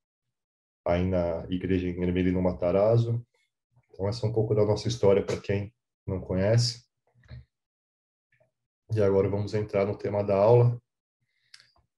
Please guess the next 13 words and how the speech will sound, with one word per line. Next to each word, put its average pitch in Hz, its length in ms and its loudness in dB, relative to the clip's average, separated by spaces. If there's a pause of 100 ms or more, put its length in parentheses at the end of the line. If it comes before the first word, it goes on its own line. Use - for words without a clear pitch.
(960)
fazer 98 200 -6
uma 98 180 -4
pequena 107 320 -2
introdução 117 840 0 (440)
sobre - 240 -8
o - 20 -6
sistema - 380 -2
endocannabinoide, 104 1000 2 (1040)
que - 100 -6
é 117 40 4
o 117 40 4
sistema 131 380 0
regulador 127 840 6